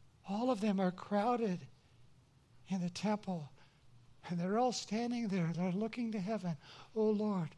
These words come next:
we need your help." Please speak to us, Lord. Oh, Lord, we need a word from heaven.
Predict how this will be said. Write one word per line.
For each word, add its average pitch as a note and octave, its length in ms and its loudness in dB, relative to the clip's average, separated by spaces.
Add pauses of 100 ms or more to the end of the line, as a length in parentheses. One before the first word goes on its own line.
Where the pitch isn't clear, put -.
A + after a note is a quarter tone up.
(260)
we F#3+ 120 -2
need G3 240 0
your G3+ 100 0
help." F3 440 -2 (320)
Please G3 760 -2 (300)
speak - 680 -2
to G#3+ 240 2
us, G3 340 0
Lord. F#3 400 2 (320)
Oh, B3 340 8
Lord, A3 640 4 (260)
we A3+ 120 0
need B3+ 440 2 (100)
a G3+ 80 4
word A#3+ 640 2 (180)
from F#3+ 260 -4
heaven. F#3+ 540 -4